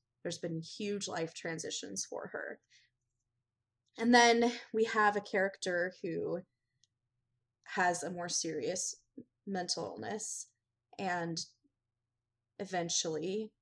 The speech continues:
gets diagnosed with the proper thing, um, abuses alcohol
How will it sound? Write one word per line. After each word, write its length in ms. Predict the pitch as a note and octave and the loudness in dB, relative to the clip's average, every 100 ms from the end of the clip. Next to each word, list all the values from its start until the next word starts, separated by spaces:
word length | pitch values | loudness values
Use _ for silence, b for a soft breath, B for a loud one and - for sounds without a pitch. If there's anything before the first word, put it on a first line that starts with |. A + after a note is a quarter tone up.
| _ - | _ -10
gets 280 | G3+ - - | -6 -6 -2
diagnosed 760 | F#3 F3 F3+ F3+ F#3+ G#3+ - - | 0 0 -2 -8 -8 -6 -8 -8
with 160 | F3 - | -12 -12
the 80 | |
proper 360 | E3+ F3 E3+ D#3+ | -6 -6 -4 -8
thing, 460 | - - - G#3+ A#3+ _ _ _ _ _ _ | -8 -12 -10 -10 -12 _ _ _ _ _ _
um, 440 | - E3 - - G3 _ _ _ _ _ _ _ _ _ _ _ _ _ _ _ _ _ _ _ _ - G3+ | -4 -4 -6 -12 -16 _ _ _ _ _ _ _ _ _ _ _ _ _ _ _ _ _ _ _ _ -4 -2
abuses 760 | G3+ F#3+ G3 F#3 F#3 F#3 - | -2 -2 -2 -2 -4 -4 -4
alcohol 720 | - F3+ - F#3+ F3 E3+ A3+ | -2 -2 -2 -2 0 0 -2